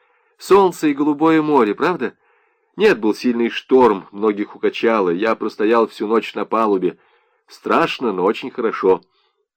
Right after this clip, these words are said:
Есть стихи. Ревёт ураган, поёт океан, мчится мгновенный век".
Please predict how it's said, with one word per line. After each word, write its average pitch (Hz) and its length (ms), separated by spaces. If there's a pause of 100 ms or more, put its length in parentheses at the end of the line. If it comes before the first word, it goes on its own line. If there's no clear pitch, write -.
Есть 117 440
стихи. - 720 (560)
Ревёт 117 400
ураган, 131 500
поёт 123 420
океан, 127 560 (320)
мчится 165 560
мгновенный 143 560
век". 127 440